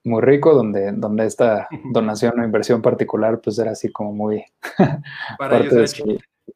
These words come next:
Speaker 1: Sí, claro, desde luego. Y el otro, un bancote, eh,
Speaker 2: Ujú.
Speaker 1: un banco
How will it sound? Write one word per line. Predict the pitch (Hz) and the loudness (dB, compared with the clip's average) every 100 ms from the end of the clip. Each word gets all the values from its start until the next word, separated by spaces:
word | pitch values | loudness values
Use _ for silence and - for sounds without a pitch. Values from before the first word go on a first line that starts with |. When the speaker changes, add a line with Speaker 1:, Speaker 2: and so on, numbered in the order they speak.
| _ _ _ _ - | _ _ _ _ -14
Speaker 1:
Sí, | 147 156 135 | 2 4 6
claro, | 110 104 92 95 | 4 2 2 -2
desde | 104 | -2
luego. | 110 113 104 _ _ - | -2 -2 -4 _ _ 0
Y | |
el | 120 | 4
otro, | 127 131 | 4 4
un | 131 | 4
bancote, | 123 117 113 113 113 104 98 92 - - | 2 2 2 2 2 2 0 -2 -8 -10
eh, | 104 101 101 110 107 | -4 -2 -2 -2 -6
Speaker 2:
Ujú. | - - 123 | -8 -12 -14
Speaker 1:
un | 120 117 | -16 -8
banco | 139 196 - | -2 -2 -2